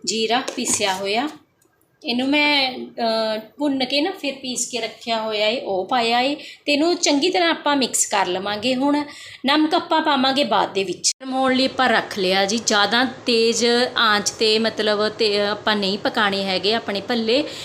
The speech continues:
ਮੀਡੀਅਮ ਫਲੋ 'ਤੇ ਪਕਾਵਾਂਗੇ। ਤੇ ਤੇਲ ਵੀ ਜ਼ਿਆਦਾ ਗਰਮ ਨਹੀਂ ਹੋਣਾ ਚਾਹੀਦਾ, ਨਾ ਹੀ ਠੰਡਾ ਹੋਣਾ ਚਾਹੀਦਾ ਤੇਲ ਤੇ ਨਾ ਹੀ ਜ਼ਿਆਦਾ ਗਰਮ ਹੋਣਾ ਚਾਹੀਦਾ। ਆਪਾਂ ਭੱਲਿਆਂ ਦਾ ਪਾਣੀ ਰੈਡੀ ਕਰਨ ਲੱਗੇ ਹਾਂ।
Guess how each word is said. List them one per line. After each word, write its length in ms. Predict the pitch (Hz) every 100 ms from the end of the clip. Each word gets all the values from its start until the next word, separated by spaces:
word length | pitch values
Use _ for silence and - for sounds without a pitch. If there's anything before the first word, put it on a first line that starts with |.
| - 220
ਮੀਡੀਅਮ 380 | 226 240 294
ਫਲੋ 280 | 285 254 208
'ਤੇ 160 | 214 254
ਪਕਾਵਾਂਗੇ। 680 | 254 233 202 202 208 220 262
ਤੇ 140 | 320
ਤੇਲ 360 | - 254 240 247
ਵੀ 120 | 277
ਜ਼ਿਆਦਾ 320 | 247 226 240
ਗਰਮ 280 | 214 226 233
ਨਹੀਂ 360 | 226 202 247
ਹੋਣਾ 260 | 269 226 214
ਚਾਹੀਦਾ, 380 | 214 214 185 254
ਨਾ 240 | 262 220
ਹੀ 100 | 220
ਠੰਡਾ 360 | 233 208 220 240
ਹੋਣਾ 220 | 262 262
ਚਾਹੀਦਾ 420 | 254 262 254 254
ਤੇਲ 240 | 262 269 262 - - -
ਤੇ 100 | 285
ਨਾ 240 | 233 226
ਹੀ 140 | 226 269
ਜ਼ਿਆਦਾ 340 | 233 220 311
ਗਰਮ 380 | 269 226 214 190
ਹੋਣਾ 280 | 185 185 185
ਚਾਹੀਦਾ। 360 | 220 202 -
ਆਪਾਂ 140 | - 311
ਭੱਲਿਆਂ 400 | 339 302 277 269
ਦਾ 120 | 269
ਪਾਣੀ 380 | 262 208 208 220
ਰੈਡੀ 220 | 214 208
ਕਰਨ 380 | 220 208 202 202
ਲੱਗੇ 380 | 185 - 196
ਹਾਂ। 120 | 214